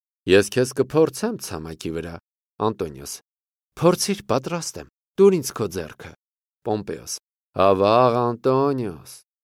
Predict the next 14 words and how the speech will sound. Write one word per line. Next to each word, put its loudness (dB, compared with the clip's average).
դու 2
գրավել 4
ես -2
հայրական 0
տունս։ -4
Փույթ 4
չէ, 0
մենք 0
հիմա 2
բարեկամներ -2
ենք։ -14
Վայր 6
իջնենք -2
նավակ»։ -2